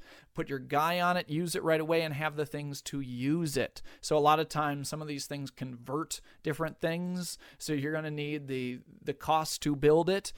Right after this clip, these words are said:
as well as the thing that you're gonna wanna convert,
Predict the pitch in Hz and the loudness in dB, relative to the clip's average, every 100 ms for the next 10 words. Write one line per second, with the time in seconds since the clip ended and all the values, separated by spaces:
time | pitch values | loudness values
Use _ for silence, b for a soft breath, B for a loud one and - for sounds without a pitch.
0 | B 151 131 156 160 151 143 - 135 - | B -6 -2 0 2 2 0 -6 -8 -6
1 | 156 160 151 143 139 147 139 135 139 - | -6 -4 -4 -6 -4 -4 0 0 -2 -4
2 | 131 - 143 160 - | -8 -2 0 0 -6